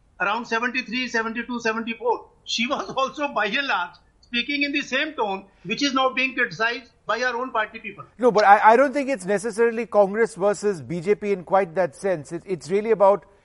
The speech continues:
Speaker 2: it is about our constitution, how we interpret
Speaker 1: But it
Speaker 2: the
Speaker 1: is
Speaker 2: role
Speaker 1: not
Speaker 2: of judges
Speaker 1: Congress
Speaker 2: as
Speaker 1: versus
Speaker 2: well.
Speaker 1: judiciary. These are the
Speaker 2: So
Speaker 1: issues
Speaker 2: what
Speaker 1: which
Speaker 2: Indira
Speaker 1: need
Speaker 2: Gandhi
Speaker 1: to be
Speaker 2: may or may not have
Speaker 1: debated.
Speaker 2: said may not necessarily be relevant, but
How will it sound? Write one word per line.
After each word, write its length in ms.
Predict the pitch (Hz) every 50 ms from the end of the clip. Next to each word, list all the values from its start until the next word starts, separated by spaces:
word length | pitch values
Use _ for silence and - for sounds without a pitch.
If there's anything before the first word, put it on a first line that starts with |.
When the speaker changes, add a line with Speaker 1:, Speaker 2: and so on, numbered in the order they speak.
| _ -
Speaker 2:
it 160 | - 165 165
is 160 | 208 220 185 214
about 280 | 202 165 196 190 175
our 120 | 190 180 -
constitution, 680 | - 175 175 160 - - 160 170 190 170 147 190 180
how 140 | 165 160 165
we 160 | 156 175 170
interpret 440 | 165 143 - 180 180 175 185 185 -
Speaker 1:
But 120 | 262 269 -
it 80 | -
Speaker 2:
the 60 | - -
Speaker 1:
is 60 | -
Speaker 2:
role 100 | 180 190
Speaker 1:
not 200 | - 214 - -
Speaker 2:
of 60 | -
judges 100 | 180 180
Speaker 1:
Congress 220 | 180 156 190 190
Speaker 2:
as 60 | 156 175
Speaker 1:
versus 200 | 175 - - 156
Speaker 2:
well. 160 | 180 180 185
Speaker 1:
judiciary. 340 | 220 - - - 339 339 330
These 180 | 285 269 247
are 160 | 285 285 285
the 220 | 294 302 294 269 240
Speaker 2:
So 80 | 214
Speaker 1:
issues 60 | 208 190
Speaker 2:
what 120 | 220 240 220
Speaker 1:
which 80 | 226
Speaker 2:
Indira 240 | 220 220 262 269 269
Speaker 1:
need 60 | 254
Speaker 2:
Gandhi 200 | 254 247 254 247
Speaker 1:
to 120 | 233 262 247
be 40 | 220
Speaker 2:
may 120 | 233 240
or 80 | 240 226
may 140 | 214 220
not 180 | 214 233 247 233
have 120 | 247 233
Speaker 1:
debated. 80 | 208 -
Speaker 2:
said 340 | 226 220 226 185 165 - -
may 140 | 180 190 196
not 240 | 202 220 220 -
necessarily 560 | 190 202 170 196 202 156 196 208 208 214 208 202
be 140 | 185 202
relevant, 440 | 175 185 214 220 220 170 170 165 156
but 140 | 160 202 -